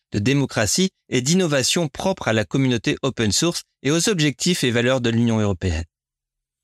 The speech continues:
La lettre invite donc la Commission de l'Union européenne et les parties intéressées à participer à un séminaire à Bruxelles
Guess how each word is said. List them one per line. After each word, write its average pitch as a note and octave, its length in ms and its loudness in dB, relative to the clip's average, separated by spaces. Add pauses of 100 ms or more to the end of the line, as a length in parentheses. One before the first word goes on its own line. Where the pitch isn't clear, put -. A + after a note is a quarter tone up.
(380)
La A#2 120 0
lettre D#3 280 0
invite C3+ 400 0
donc C3+ 260 -2
la A2+ 100 0
Commission D3 580 0
de G#2+ 300 0 (520)
l'Union C#3+ 340 0
européenne B2 640 2
et C3 80 0
les B2 140 0
parties C3 300 -2
intéressées G#2 520 0
à A2+ 140 0
participer D3+ 720 -2
à G#2+ 100 0
un G#2+ 80 0
séminaire B2+ 560 0
à G2+ 80 0
Bruxelles B2 520 0